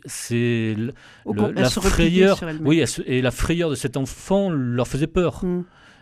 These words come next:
Speaker 2: Bien
Speaker 1: Euh,
Speaker 2: sûr.
Speaker 1: et ils ne comprenaient pas pourquoi l'instituteur s'acharnait sur elle.
Speaker 2: Oui. Et alors, euh, en lisant, en, en regardant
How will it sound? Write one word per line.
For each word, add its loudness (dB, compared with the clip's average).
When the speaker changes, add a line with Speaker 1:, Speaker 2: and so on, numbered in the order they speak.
Speaker 2:
Bien -6
Speaker 1:
Euh, -4
Speaker 2:
sûr. -2
Speaker 1:
et 0
ils -2
ne 2
comprenaient 0
pas 0
pourquoi -2
l'instituteur -4
s'acharnait -2
sur -2
elle. 0
Speaker 2:
Oui. -6
Et 2
alors, 2
euh, -2
en 0
lisant, 2
en, -2
en -6
regardant -4